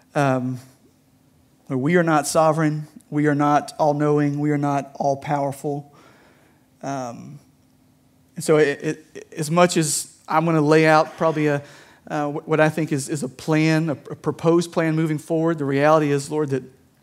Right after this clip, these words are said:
um, all plans are subject to you. And so we wanna just acknowledge that up front. And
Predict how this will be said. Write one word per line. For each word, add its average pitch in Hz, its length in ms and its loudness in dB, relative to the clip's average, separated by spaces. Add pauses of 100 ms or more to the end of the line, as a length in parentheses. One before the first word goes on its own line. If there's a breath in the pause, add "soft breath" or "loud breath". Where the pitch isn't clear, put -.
(720)
um, 127 360 -6 (140)
all 165 200 6
plans 156 420 0
are 151 100 -4
subject 143 560 -2
to 143 80 -6
you. 127 300 -6 (220)
And 147 100 -12
so 151 160 -2
we 151 80 -2
wanna 147 180 0
just 139 240 -4 (460 loud breath)
acknowledge 151 440 4
that 147 140 2
up 131 100 0
front. 139 460 -6
And 135 180 -10